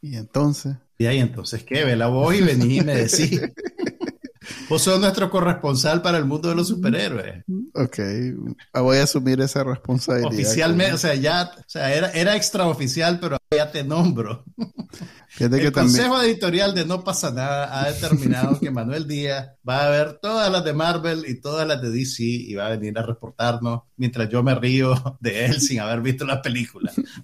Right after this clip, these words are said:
Speaker 1: Fíjate que vi una película que no es nueva, es más, del dos mil catorce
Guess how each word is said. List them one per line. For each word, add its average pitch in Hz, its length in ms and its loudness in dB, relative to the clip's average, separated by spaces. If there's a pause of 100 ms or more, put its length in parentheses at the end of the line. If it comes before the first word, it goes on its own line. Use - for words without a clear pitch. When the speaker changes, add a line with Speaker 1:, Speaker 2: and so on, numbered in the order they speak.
(680)
Speaker 1:
Fíjate 123 380 4
que 139 180 4
vi 131 260 8
una 131 340 4
película 123 680 0 (200)
que 170 120 0
no 269 120 -2
es 311 100 -6
nueva, 139 560 4 (280)
es 143 120 4
más, 185 200 4
del 127 140 2
dos 143 140 2
mil 139 180 4
catorce 143 600 -2